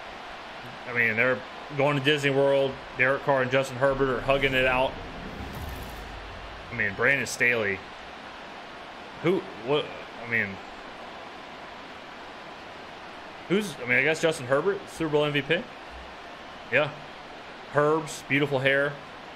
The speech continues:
I mean, take a look. Take a look, ladies and gentlemen. Take a look.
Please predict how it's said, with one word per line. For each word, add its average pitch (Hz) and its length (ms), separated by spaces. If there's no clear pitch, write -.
I 113 40
mean, 117 320
take 156 160
a 185 60
look. 202 240
Take 202 180
a 240 60
look, 254 180
ladies 202 220
and 180 100
gentlemen. 214 280
Take 196 180
a 226 40
look. 233 260